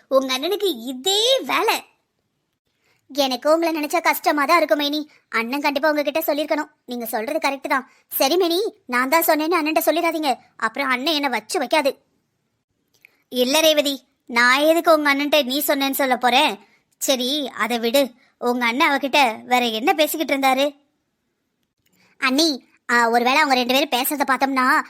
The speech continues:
என்னைய ஏதாவது திட்டுவாங்கல்ல. "உனக்கு இங்க என்ன வேலை, நாரதர் வேலை நடக்கா, சகுனி வேலை நடக்கான்னு" திட்டுவாரு. அதான் நான் உங்களுக்கு தெரியாம நின்னு கேட்டுக்கிட்டு இருந்தேன். ரொம்ப கேட்கல, ரெண்டு மூணு வளமை தான் கேட்டேன். அதை வேணா உங்களுக்காக சொல்றேன். ரேவதி, உங்க அண்ணனுக்கு எனக்கு கல்யாணம் நடக்கும்போது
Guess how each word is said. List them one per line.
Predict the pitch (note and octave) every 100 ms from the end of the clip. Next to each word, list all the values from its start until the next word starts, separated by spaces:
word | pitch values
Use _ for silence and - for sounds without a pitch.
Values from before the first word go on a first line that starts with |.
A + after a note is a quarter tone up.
| _
என்னைய | B3 A#3+ C4 C#4
ஏதாவது | C#4 D4+ D4
திட்டுவாங்கல்ல. | E4 D#4+ C#4+ C#4+ B3 -
"உனக்கு | B3+ C4
இங்க | B3+
என்ன | A#3 E4
வேலை, | D#4 D#4+ E4 _
நாரதர் | - B3 F4+ E4
வேலை | D4+
நடக்கா, | C#4+ C4+ E4+ C4+ - -
சகுனி | C#4+ F4
வேலை | D#4+
நடக்கான்னு" | D4 C4+ E4 E4+
திட்டுவாரு. | B3+ D4+ C4 - - -
அதான் | A3+ G#3+ E4 - -
நான் | C4 C4
உங்களுக்கு | A#3+ A3+
தெரியாம | A#3 C#4 F4+ G4 F4+ D#4+
நின்னு | D#4
கேட்டுக்கிட்டு | E4+ D#4 D#4+ C#4+
இருந்தேன். | C4+ C#4+ - _ -
ரொம்ப | A#3 D4 A4+
கேட்கல, | F#4 F4+ E4+ -
ரெண்டு | - G#3 A#3
மூணு | E4 D4+
வளமை | C#4 D#4
தான் | F4+
கேட்டேன். | D#4 D#4 D#4 -
அதை | A3+ A3
வேணா | A3 A3+
உங்களுக்காக | D#4+ C4+ C4+ E4
சொல்றேன். | E4 D4+ C#4+ - _ _ _ _ _ _ _ _ _ _ _ _ _
ரேவதி, | - B3 B3+ B3+ C#4+ C4 _ _ _
உங்க | - C4+ B3+ A#3
அண்ணனுக்கு | B3 C#4 D#4
எனக்கு | C#4 C4 D4+
கல்யாணம் | B3+ C4 C#4
நடக்கும்போது | C4+ C4 B3+ A#3 A#3+ C#4+